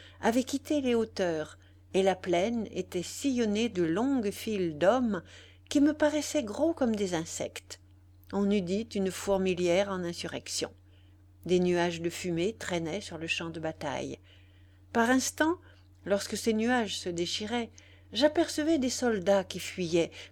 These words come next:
pris d'une terreur panique. Il y avait ainsi des courants d'effroi qui emportaient les hommes, des élans de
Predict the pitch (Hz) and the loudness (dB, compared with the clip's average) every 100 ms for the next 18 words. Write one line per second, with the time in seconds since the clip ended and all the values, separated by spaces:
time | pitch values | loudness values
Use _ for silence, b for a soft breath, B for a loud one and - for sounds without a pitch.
0 | - - 269 285 240 214 233 240 - 214 | -8 0 4 4 4 2 0 0 -4 -4
1 | 196 185 - 196 165 143 - - - - | -4 -6 -6 -6 -6 -8 -10 -16 -16 -20
2 | - - - - - - 160 160 175 160 | -20 -20 -20 -20 -20 -12 -4 0 2 2
3 | 165 160 165 - 156 - - 170 170 - | -2 -4 -6 -6 -8 -8 -6 -4 -4 -4
4 | 170 170 160 151 143 - - - - - | -6 -2 -2 -2 -2 -6 -10 -8 -8 -10
5 | B B B - 190 175 - - - 202 | B B B 2 2 2 -2 -4 0 2
6 | 190 175 156 127 139 - b b b b | 2 2 -2 -2 -8 -10 b b b b
7 | 185 233 226 269 262 254 226 | 0 2 6 4 4 4 4